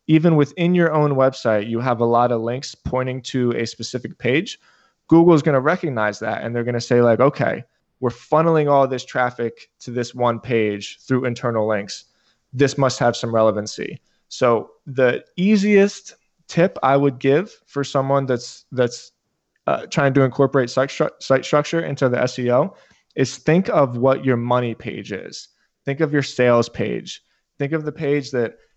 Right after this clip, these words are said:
everyone's gonna come to when they wanna buy your product, when they wanna call you and, and hire you for a service. Um, maybe that's an about page. Maybe that's a page that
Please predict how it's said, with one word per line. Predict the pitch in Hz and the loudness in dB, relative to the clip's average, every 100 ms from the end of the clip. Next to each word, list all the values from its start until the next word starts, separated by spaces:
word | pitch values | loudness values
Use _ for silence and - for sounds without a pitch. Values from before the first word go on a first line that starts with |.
| _ | _
everyone's | 143 147 165 151 | -2 0 -2 -2
gonna | 156 147 | -2 -2
come | - 139 | 0 -2
to | 123 135 127 | -2 0 0
when | 123 | 0
they | 120 | 0
wanna | 123 117 | 0 0
buy | 101 131 | 2 2
your | 143 139 | 2 0
product, | - 131 127 131 135 - | 0 2 4 2 0 -8
when | - 120 | -8 -4
they | 113 | -2
wanna | 117 117 110 110 - _ _ _ - | 0 2 0 -2 -8 _ _ _ -4
call | - 143 143 | 2 4 4
you | 143 143 139 143 | 6 6 4 2
and, | 143 123 117 | 0 -6 -6
and | 117 117 | -6 -4
hire | 120 123 | 0 2
you | 123 120 | 2 -2
for | 117 120 | -2 -2
a | 110 | -2
service. | - 113 - 104 113 - - _ | -2 -6 -4 -8 -8 -18 -20 _
Um, | 117 113 107 _ _ _ _ _ - | -10 -10 -10 _ _ _ _ _ -4
maybe | 123 135 143 | 0 2 4
that's | 135 131 | 4 2
an | 135 | 0
about | 110 123 135 | 0 0 0
page. | - 156 165 147 | 0 0 0 -2
Maybe | 120 120 | -4 -2
that's | 123 120 135 | 0 0 -4
a | |
page | - 123 127 120 | -10 -8 -8 -8
that | 120 120 | -4 -4